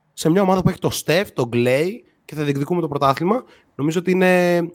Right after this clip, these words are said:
σοκαριστικά καλό ενδεχόμενο για μια καριέρα που ξεκίνησε στη Μινεσότα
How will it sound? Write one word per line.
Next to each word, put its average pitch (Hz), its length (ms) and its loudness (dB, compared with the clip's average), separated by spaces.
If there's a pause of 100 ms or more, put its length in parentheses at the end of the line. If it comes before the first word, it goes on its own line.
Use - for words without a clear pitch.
σοκαριστικά - 480 -2
καλό 104 560 2
ενδεχόμενο 107 520 -2
για 104 100 -2
μια 113 120 -2
καριέρα 104 320 -4
που - 60 -6
ξεκίνησε 104 640 -6 (420)
στη - 180 -8
Μινεσότα 107 840 0